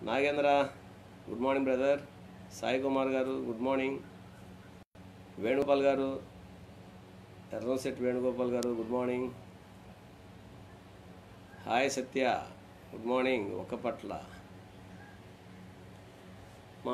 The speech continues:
నందకిషోర్ గారు చెప్పినట్లు కింద నాయకులంతా ఇప్పుడు, ఇప్పుడు ఒళ్ళు దగ్గర పెట్టుకుని కష్టపడి ముందుకెళ్తారు.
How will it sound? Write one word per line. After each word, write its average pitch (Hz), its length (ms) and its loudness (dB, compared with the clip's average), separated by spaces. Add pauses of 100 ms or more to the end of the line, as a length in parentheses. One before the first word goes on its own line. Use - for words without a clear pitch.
నందకిషోర్ 151 540 6
గారు 147 180 6
చెప్పినట్లు 139 420 2
కింద 139 160 6 (460)
నాయకులంతా 139 560 8 (320)
ఇప్పుడు, 123 240 2 (1600)
ఇప్పుడు 160 320 4 (200)
ఒళ్ళు 147 240 6
దగ్గర 139 280 8
పెట్టుకుని 131 400 6 (220)
కష్టపడి 131 520 4
ముందుకెళ్తారు. 127 720 4